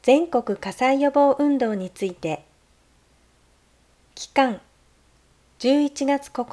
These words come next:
日水曜日から十五日火曜日。この運動は、火災が発生しやすいシーズンを迎えるにあたり、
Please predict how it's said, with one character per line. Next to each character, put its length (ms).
日 260
水 380
曜 200
日 140
か 180
ら 200
十 280
五 140
日 440
火 140
曜 260
日。 200
こ 140
の 180
運 180
動 240
は、 240
火 120
災 300
が 120
発 220
生 300
し 160
や 120
す 160
い 120
シ 260
ー 60
ズ 180
ン 80
を 80
迎 320
え 60
る 100
に 160
あ 60
た 160
り、 200